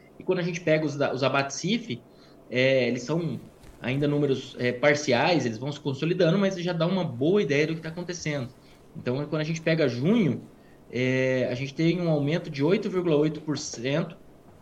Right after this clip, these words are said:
no acumulado até junho, desculpa. No primeiro semestre, oito vírgula oito por cento no aumento de abates. E só junho, na comparação com junho do ano passado, o aumento foi de doze por cento. Chegou a dezesseis por cento em,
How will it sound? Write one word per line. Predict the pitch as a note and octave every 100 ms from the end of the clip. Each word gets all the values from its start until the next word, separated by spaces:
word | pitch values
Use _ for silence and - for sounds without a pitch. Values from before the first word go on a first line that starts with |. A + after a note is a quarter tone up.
| -
no | C3+ C#3+
acumulado | D3 F3 E3 D3+ C3 D#3 F#3+ -
até | - E3
junho, | C#3+ C3 A#2
desculpa. | F#2+ - G2+ - - - - -
No | A#2+
primeiro | A#2 C#3 D3+
semestre, | G3+ E3 B2+ G#2+ A#2+
oito | D#3 D#3+
vírgula | E3+ E3+
oito | D3+ D3+
por | - E3
cento | - C#3+ D3 F#3
no | D#3
aumento | D#3 D#3 D3 -
de | D#3
abates. | D3+ B2 A2+ - - - - - -
E | -
só | B2+ - F#3+ A#3+
junho, | D#3 G3+ G#3+ D3+
na | B2+
comparação | C#3 C3+ C3 C#3+
com | C#3 C3+
junho | A#2+ C3 B2+
do | C3
ano | C#3+
passado, | F3+ - C3 D3+ - - _
o | F3+
aumento | F#3 C3 C3+ C#3 F#3 F#3 - _
foi | - D#3+
de | D#3
doze | D#3+ C#3 D#3+ D#3+
por | D#3 D#3+
cento. | D#3 A#2+ G#2 E2 - - - - - -
Chegou | - B2+ C3
a | C#3+
dezesseis | D3 D3+ - E3+
por | E3 C#3
cento | - C3 B2+
em, | E3